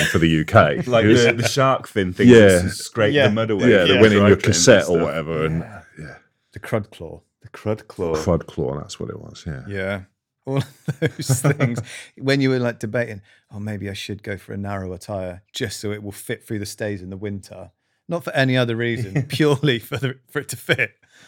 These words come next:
Speaker 3: Nothing else. But, um, I suppose sort of around that time, there was also the likes of, and, and this is something that you were keen to add in, John,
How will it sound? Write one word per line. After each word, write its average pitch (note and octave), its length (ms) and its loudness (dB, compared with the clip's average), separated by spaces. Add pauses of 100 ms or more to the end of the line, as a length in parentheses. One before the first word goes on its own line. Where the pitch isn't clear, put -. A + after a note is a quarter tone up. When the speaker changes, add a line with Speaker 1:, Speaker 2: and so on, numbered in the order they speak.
(140)
Speaker 3:
Nothing A#2 380 -4
else. F#2+ 400 -10 (1120)
But, D#3 160 0
um, D#3 380 -2 (240)
I D3 80 0
suppose D3+ 460 0
sort D#3+ 140 -8
of B2+ 60 -6
around C#3 260 0
that A#2+ 140 -2
time, G#2 420 -4 (1040)
there A2+ 120 0
was G#2 120 -4
also A2+ 360 -2
the G2 80 -6
likes G2+ 340 -4
of, G2 180 -8
and, A2 200 -10
and A2+ 140 -4
this A2+ 140 -6
is A2+ 100 -6
something A2 280 -6
that A2 160 -4 (360)
you A#2+ 180 -2
were A2+ 80 0
keen G2+ 200 -10
to - 120 -16
add F#2+ 120 -10
in, F#2 100 -10
John, F#2 240 -12